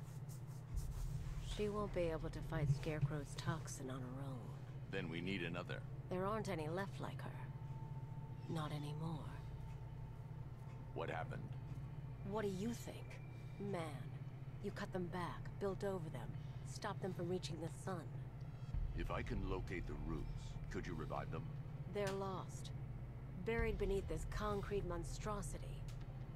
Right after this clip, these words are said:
Speaker 1: How will you
Speaker 2: The bigger the plant, the deeper the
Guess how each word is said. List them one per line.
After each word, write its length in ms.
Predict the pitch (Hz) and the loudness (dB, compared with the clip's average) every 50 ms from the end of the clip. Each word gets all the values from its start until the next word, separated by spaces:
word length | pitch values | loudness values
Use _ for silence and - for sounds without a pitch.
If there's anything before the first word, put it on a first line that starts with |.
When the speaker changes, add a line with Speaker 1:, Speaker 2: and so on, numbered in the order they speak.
| - - - - - | -4 -4 -4 -4 -4
Speaker 1:
How 240 | - - 190 214 226 | -4 -2 0 0 0
will 140 | 233 240 240 | 0 0 0
you 180 | 226 - - - - - | 0 0 -2 -2 -2 -2
Speaker 2:
The 80 | - 76 | -2 0
bigger 320 | - 87 85 - 78 71 | 0 0 2 2 2 0
the 100 | 64 65 | 0 0
plant, 560 | - - - 90 - 80 - - - - - - - | -2 -2 -2 0 0 0 0 -2 -2 -4 -2 2 2
the 80 | - | 2
deeper 300 | - - - 85 82 - | 4 4 4 4 2 2
the 120 | - - | 2 2